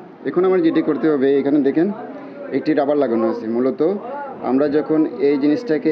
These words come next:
এইভাবে চাপিয়ে দেই, তখন এই যে, এই যে দেখেন, চাপিয়ে দেওয়ার পর এই, এই যে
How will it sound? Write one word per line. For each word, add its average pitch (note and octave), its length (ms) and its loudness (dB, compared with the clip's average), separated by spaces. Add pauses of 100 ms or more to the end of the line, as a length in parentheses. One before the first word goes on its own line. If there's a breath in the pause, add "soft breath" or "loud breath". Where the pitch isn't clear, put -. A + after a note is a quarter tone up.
(140)
এইভাবে D#3 300 2 (380)
চাপিয়ে D3 300 0 (100)
দেই, D#3+ 120 2 (600)
তখন D3+ 220 0 (220)
এই D#3 160 2
যে, E3 100 4 (1400)
এই B2+ 100 0
যে B2+ 120 0
দেখেন, A2+ 180 -4 (2500)
চাপিয়ে E3 340 0
দেওয়ার C#3+ 300 2
পর D3 140 2 (1600)
এই, D3 80 2 (380)
এই D#3 80 2 (120)
যে D#3+ 80 4